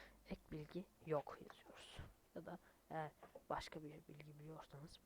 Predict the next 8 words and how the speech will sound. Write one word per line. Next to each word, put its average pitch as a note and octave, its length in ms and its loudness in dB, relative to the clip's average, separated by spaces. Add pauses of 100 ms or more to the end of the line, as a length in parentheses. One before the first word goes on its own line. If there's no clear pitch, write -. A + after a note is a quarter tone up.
paylaşıyorsunuz. - 880 -8 (1600)
Aha. D#3 220 -2 (880)
Evet. F3+ 240 -4 (3000)
Bu F#3+ 140 -2 (120)
ne? F3 260 -2 (140)
Pardon. E3 400 0 (600)
Ben E3 180 -2 (1500)
şuradan F3+ 540 0